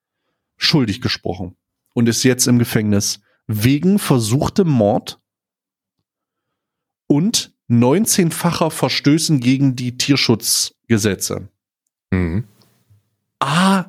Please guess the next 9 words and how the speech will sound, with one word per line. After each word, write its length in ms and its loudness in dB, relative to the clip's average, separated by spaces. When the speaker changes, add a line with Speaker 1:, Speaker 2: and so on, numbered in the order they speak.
Speaker 1:
Alter. 500 0
De-, 220 -2
Alter. 440 -2
Wh-, 240 0
what 280 2
the 160 2
fuck? 640 -4
Diese 400 2
Serie 760 0